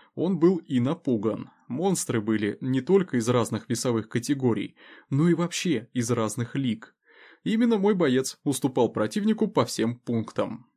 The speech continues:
И пока у дуэлянтов проходила лишь битва взглядов, я тихонько начал отходить вглубь прохода между стеллажами. Была мысль, и очень соблазнительная, спрятаться.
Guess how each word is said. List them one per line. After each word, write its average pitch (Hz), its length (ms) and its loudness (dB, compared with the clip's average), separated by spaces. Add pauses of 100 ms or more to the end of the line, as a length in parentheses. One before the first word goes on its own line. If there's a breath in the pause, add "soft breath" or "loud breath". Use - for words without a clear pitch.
И 202 120 -4
пока 139 460 0
у 139 120 0
дуэлянтов 120 680 0
проходила 113 500 0
лишь 107 240 -4
битва 107 320 -4
взглядов, 185 500 -4 (300 loud breath)
я 240 200 -2
тихонько 190 480 -2
начал 135 360 -4
отходить 123 520 -8
вглубь 131 440 -4
прохода 170 460 -2
между 117 320 -4
стеллажами. 127 760 -4 (320)
Была 110 300 0
мысль, 185 460 0 (100)
и 139 160 -6
очень 110 340 -2
соблазнительная, 180 1120 -4
спрятаться. - 760 -6